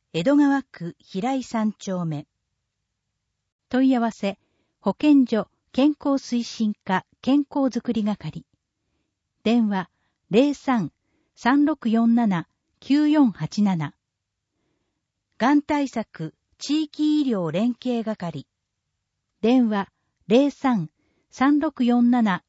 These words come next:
五八八九。ファックス、零三三六一五七一七一。「十月は乳がん月間です」の二次元コードがあります。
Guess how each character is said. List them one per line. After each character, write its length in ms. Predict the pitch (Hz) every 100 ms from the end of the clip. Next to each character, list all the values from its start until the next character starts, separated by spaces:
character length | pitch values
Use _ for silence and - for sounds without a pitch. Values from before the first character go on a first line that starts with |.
| _
五 200 | 214 262
八 300 | 277 285 -
八 300 | 156 - -
九。 340 | - 208 156 127 _ _ _ _ _ _
フ 80 | 277
ァ 20 |
ッ 20 |
ク 120 | - -
ス、 240 | - 165 _ _ _ _ -
零 240 | 214 285
三 380 | - 277 226 143 _ _ _
三 240 | - 269 302
六 280 | 311 - 208
一 320 | 175 - 208
五 340 | 214 185 143 - _ -
七 240 | 196 285
一 320 | 302 - -
七 220 | 156 190
一。 400 | 208 180 - - _ _ _ _ _ _ _ _ _ _ _ _ _ _ _ _ _ _ _
「十 220 | 214 302
月 320 | 311 311 -
は 160 | 254 175 -
乳 200 | 233 294
が 140 | 311
ん 60 | 294
月 180 | 302 -
間 260 | - 220 185
で 140 | 143
す」 220 | 160 - _ _ _ _ -
の 220 | 180 -
二 140 | 170 160
次 80 |
元 200 | 269 302
コ 200 | 277 311
ー 20 | 285
ド 120 | 202
が 120 | 170
あ 60 | 151
り 140 | 139
ま 120 | 135 131
す。 260 | - -